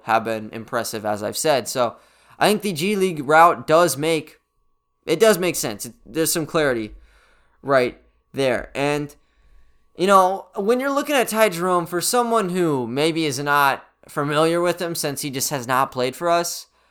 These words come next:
he was excellent in college. He played three years for Virginia, and in his junior year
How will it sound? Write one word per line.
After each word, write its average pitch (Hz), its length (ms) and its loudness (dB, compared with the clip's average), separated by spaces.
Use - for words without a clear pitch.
he 294 240 0
was 190 280 0
excellent 156 480 -2
in 120 140 -6
college. 107 440 0
He 139 80 -8
played 151 360 -4
three 226 220 -4
years 220 560 2
for 202 480 2
Virginia, 165 840 -2
and 160 340 0
in 180 180 -2
his 190 180 -2
junior 254 360 -2
year 175 640 0